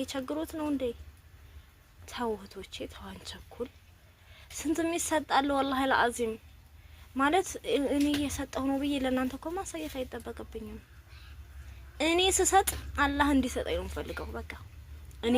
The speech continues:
ስሰጥ አላህ እንዲሰጠኝ፣ አላህ ቤት ተወዳጅ እንዲኖረው እንጂ ገና እሱ እንትን ስላለ ሰው ይወደኛል ወይ ኦር ለእናንተ ይምሰል ኦር ደግሞ ለሱ ይምሰል አልሰጥም። ላ ንያ ከሌለ እኮ ሰደቃ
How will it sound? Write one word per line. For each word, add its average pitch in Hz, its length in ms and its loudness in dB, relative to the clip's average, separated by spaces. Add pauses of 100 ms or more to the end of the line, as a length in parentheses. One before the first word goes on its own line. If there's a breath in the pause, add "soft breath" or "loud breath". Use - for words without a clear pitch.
ስሰጥ 381 400 2 (160)
አላህ 220 260 -2
እንዲሰጠኝ፣ - 520 -8 (580 loud breath)
አላህ 262 420 4
ቤት 285 200 -2
ተወዳጅ 262 560 0
እንዲኖረው 254 580 8 (280)
እንጂ 311 200 2 (480 loud breath)
ገና 285 280 0
እሱ - 260 -2
እንትን 311 260 2
ስላለ 262 380 0 (160)
ሰው 262 220 2
ይወደኛል 294 600 2
ወይ - 180 2
ኦር 277 200 2
ለእናንተ 262 420 2
ይምሰል 330 400 0 (420 loud breath)
ኦር 254 180 2
ደግሞ 247 280 4
ለሱ 254 280 2
ይምሰል 302 400 2 (340 loud breath)
አልሰጥም። 277 480 -4 (180)
ላ 262 120 -2 (840)
ንያ 262 420 6 (180)
ከሌለ 247 380 -2
እኮ - 240 -6
ሰደቃ 254 440 0